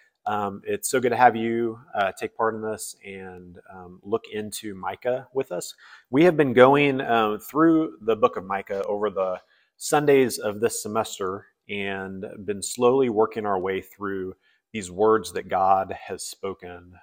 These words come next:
um, through this prophet to his people. We're about two-thirds of the way through, um, as we go into this. Um, as we have looked through, um, the course of, you know, Micah's prophecy, his writings here,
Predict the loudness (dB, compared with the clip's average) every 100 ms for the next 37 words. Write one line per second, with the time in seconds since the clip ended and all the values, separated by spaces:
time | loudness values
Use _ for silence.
0 | _ -16 -16 -18 -20 -14 -8 -6 -6 -8
1 | 2 2 2 -8 -8 -12 -12 -16 -16 -12
2 | -12 -12 _ _ _ _ 10 10 10 4
3 | 2 2 2 0 0 0 -2 -2 -2 -6
4 | _ _ -12 -12 -12 -16 -20 _ -16 -12
5 | -10 -8 -10 -12 -16 -16 -14 -14 -14 _
6 | _ _ _ 2 2 0 -8 -16 _ _
7 | _ 4 4 4 0 2 0 0 2 2
8 | 0 -16 -18 -20 -16 -6 -2 -2 -2 -2
9 | -2 -4 -6 -6 -6 -8 -14 -18 _ _
10 | -12 -4 -2 -2 -4 -6 -6 -6 -14 -20
11 | _ -18 -14 -10 -6 -4 -4 -8 -10 -16
12 | -16 0 0 0 -6 -12 -10 -8 0 2
13 | 2 -4 -8 -10 -10 -10